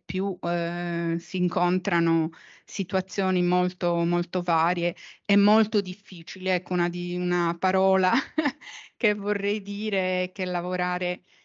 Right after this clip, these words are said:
in questi paesi è veramente molto, molto, molto complicato, e diventiamo,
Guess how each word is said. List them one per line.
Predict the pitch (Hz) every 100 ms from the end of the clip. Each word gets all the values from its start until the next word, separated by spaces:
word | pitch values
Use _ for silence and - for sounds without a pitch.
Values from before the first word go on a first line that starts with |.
| _
in | 185 180
questi | 180 175 -
paesi | 175 185 170 165 175 175 175 180
è | - 165 165 -
veramente | 170 170 175 175 175 175 - 180 170
molto, | 175 180 175 170 170 - 175
molto, | 170 156 165 -
molto | 175 165 160 -
complicato, | 170 170 170 170 180 165 - 165 -
e | 190 214 226 170
diventiamo, | 180 180 180 170 220 220 180 170 165